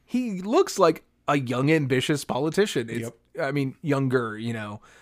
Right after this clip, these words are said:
Speaker 2: Oh, I gotcha.
Speaker 1: uh, statesman, and it's so good. And then <laughs> when they put him in the makeup in three, he's just back to a cackling psychopath, and he <laughs> knocks it out of the park there too.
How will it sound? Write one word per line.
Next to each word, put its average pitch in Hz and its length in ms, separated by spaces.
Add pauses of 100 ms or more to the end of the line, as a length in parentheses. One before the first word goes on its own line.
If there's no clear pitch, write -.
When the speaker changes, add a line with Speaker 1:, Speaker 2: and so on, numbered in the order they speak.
(120)
Speaker 2:
Oh, 139 80
I 143 100
gotcha. 117 300
Speaker 1:
uh, 104 220
statesman, 143 580
and 127 300 (260)
it's 165 220
so 175 200
good. 165 320
And 135 240
then 160 300 (180)
<laughs> 247 200
when 170 100
they 165 60
put 170 200
him 170 120
in 151 80
the 160 80
makeup 160 680
in 165 140
three, 165 480 (180)
he's 139 220
just 123 160
back 117 220
to 120 120
a 110 60
cackling 143 480
psychopath, 147 720
and - 100
he 127 200
<laughs> - 120
knocks 131 300
it 156 60
out 143 60
of 151 100
the 151 60
park 165 200
there 185 180
too. 190 360